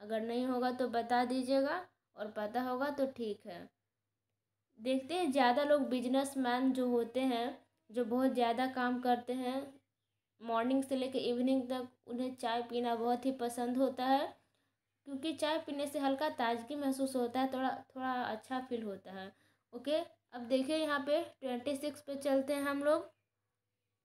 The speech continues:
कौन सा फसल के उत्पादन में भारत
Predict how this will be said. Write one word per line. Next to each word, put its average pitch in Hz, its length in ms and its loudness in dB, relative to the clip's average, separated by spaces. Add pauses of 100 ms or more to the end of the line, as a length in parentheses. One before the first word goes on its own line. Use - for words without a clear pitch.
(760)
कौन 320 220 0
सा 370 200 4
फसल 359 440 2
के 349 140 -2
उत्पादन 262 680 2
में 262 400 0
भारत 233 560 2